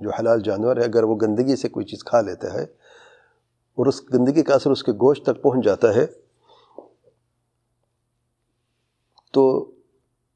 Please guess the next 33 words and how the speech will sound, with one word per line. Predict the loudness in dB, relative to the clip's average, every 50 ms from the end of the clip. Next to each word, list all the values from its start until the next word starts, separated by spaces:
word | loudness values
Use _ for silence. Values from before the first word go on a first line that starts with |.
| _ _ _ _ _ _ _ _ _ _ _ _ _ _ _ 0
ایسا | 0 2 2 0
جانور | 2 2 2 2 2 0 0
کھانا | 0 -2 0 0 0 0 0 0
حرام | -2 -2 -2 -4 -6
ہے، | -10 -8
جائز | -4 -4 -4 -4 -4 -8
نہیں | -10 -10 -12 -14 -14 -16
ہے۔ | -18 -20 _ _ _ _ _ _ _ _ _ _ _ _ _ _ _ _ _ _ _ _ _ _ _ _ _ _ _ _ _ _ _ _ _ _ _ _ -20 _ _ _ _ _ _ _ _ _ _ _
ابو | -2 0 2
داؤد | 4 4 2 2 0 -4 -10 -14 -18 -20 _ _ _ _ _ -18
وغیرہ | -16 -14 -6 0 2 4 4 4 4
میں | 2 0
سے | 2 2
عبداللہ | 0 4 4 4 2 2 2
بن | 0
عمر | 2 2 2 2
رضی | 2
اللہ | 0 0 0 -2 -2 -2 0 0 2 2
عنہما | 2 2 2 2 0 -2 -8 -16 -20 _ _ -20 _ _ _ _ _ -10
سے | -6 -4
ایک | -2 0 -2 -2 -4 -8 -16 -20 -10 -10 -10 -10 -10 -8 -4 0
روایت | 2 4 4 4 2 2 -2
ہے | -4 -6 -6 -10 -16 _ _ _ _ _ _ _ _ _ _ _ _ _ _ _ _ _ _ _ _ _ _
کہ | 2
اللہ | 4 4 4
کے | 2 2 0
رسول | 2 4 2 2
صلی | 2 2 2 2
اللہ | 2 4
علیہ | 2 2
وسلم | 0 0 -4
نے | -12 _ _ _ _ _ _ _ _ _ _ _ _ _ _ _ _ _ _ _ _ _ _ _ _ _ _ -20 -20 _ _ _ _ _ _ _ -4 0
جلالہ | 0 2 4 4 4 4